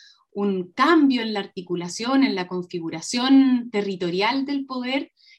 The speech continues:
¿qué esperanzas, cifras, eh, en el proceso constituyente para los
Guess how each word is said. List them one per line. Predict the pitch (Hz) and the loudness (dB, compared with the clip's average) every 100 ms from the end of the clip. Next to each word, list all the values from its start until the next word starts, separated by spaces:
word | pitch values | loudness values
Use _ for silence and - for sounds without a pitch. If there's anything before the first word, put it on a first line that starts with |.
| _ | _
¿qué | 294 | -6
esperanzas, | 277 311 302 330 285 269 - | -4 -2 2 0 0 -8 -2
cifras, | 285 269 - 175 - - - | 0 0 -6 -12 -14 -16 -8
eh, | 196 185 | -6 -6
en | 196 190 | -6 -6
el | 190 | -6
proceso | 185 180 202 208 | -8 -6 -6 -6
constituyente | 202 196 190 180 175 190 196 208 | -8 -8 -8 -6 -4 -4 -6 -6
para | 202 196 208 | -4 -4 -2
los | 196 196 202 - | -2 -4 -6 -12